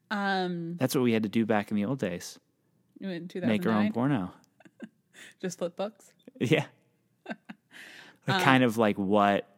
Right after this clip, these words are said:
Speaker 2: a woman naked body maybe looks like. <laughs> 'Cause
Speaker 1: Um,
Speaker 2: at least Leo has reference to what a
Speaker 1: Yeah.
Speaker 2: woman looks like.
Speaker 1: Right.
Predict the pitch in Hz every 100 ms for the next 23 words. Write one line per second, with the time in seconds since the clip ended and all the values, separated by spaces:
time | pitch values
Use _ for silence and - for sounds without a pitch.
0 | _ 110 104 104 101 98 98 101 - 107
1 | 98 92 98 95 90 80 98 92 98 110
2 | 151 175 180 214 202 220 - 226 226 -
3 | 202 - 196 - 170 - 135 - - -
4 | - - _ - - - - - - -
5 | - - - 202 202 196 190 233 208 -
6 | - - 135 143 160 139 123 113 113 113
7 | 110 107 107 - _ _ 117 110 - -
8 | - - - - _ _ _ _ _ _
9 | _ _ - 233 277 233 107 101 101 95
10 | 95 92 - - - - - 190 185 101
11 | 64